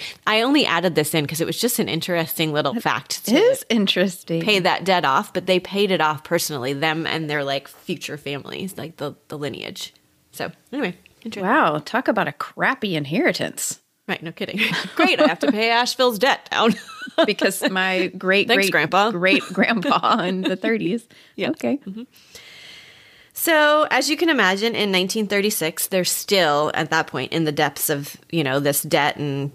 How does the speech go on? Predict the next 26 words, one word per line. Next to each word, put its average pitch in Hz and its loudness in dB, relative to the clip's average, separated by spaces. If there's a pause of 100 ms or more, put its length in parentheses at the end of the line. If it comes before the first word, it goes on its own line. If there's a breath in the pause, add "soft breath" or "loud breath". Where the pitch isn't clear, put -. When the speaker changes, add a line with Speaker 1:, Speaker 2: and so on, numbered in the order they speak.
(140)
Speaker 1:
trying 160 2
to 135 4
overcome 156 2 (500)
the 160 2
financial, 156 0 (720)
um, 151 0
issues. 160 2
And 156 -4
so 160 -2
they're 151 2
welcoming 180 2
all 127 2
tourists - -6
to 175 -16
the 156 -4
area. - -8 (640 soft breath)
Helen 208 2
and 196 4
Uncle 220 2
William 170 2
were 170 0
staying 143 -2
at - -4 (220)
Battery 175 2
Park 165 -2
Hotel, 190 0